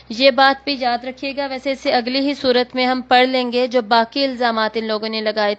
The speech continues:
थे, साहिर कहा, काहिन कहा, झूठा कहा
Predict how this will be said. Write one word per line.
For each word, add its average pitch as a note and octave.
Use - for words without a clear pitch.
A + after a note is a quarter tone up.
थे, A#3
साहिर B3+
कहा, A3+
काहिन C4
कहा, A3+
झूठा B3+
कहा A#3